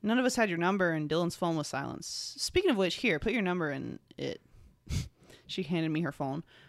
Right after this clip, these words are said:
"Why was Dylan's phone on silent?" I asked. "What? That's not weird," I asked, typing my information to her phone. "Mm, I don't know.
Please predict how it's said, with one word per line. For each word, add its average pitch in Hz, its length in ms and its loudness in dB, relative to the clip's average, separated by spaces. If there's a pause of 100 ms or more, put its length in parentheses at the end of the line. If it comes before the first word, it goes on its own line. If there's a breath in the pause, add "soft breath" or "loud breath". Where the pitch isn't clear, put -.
(140 soft breath)
"Why 156 140 2
was 214 180 2
Dylan's 202 280 -2
phone 208 260 -2
on 170 140 -2
silent?" 52 420 -8 (100)
I 151 140 0
asked. 147 440 -4 (140)
"What? - 160 -18
That's - 320 -10
not 196 320 -2
weird," 151 440 -4 (460 loud breath)
I 160 140 6
asked, 151 340 6
typing 180 260 2
my 151 120 0
information 156 420 -2
to 175 60 -2
her 165 80 0
phone. 170 400 -2
"Mm, 254 340 2
I 320 60 0
don't 330 120 2
know. 160 220 0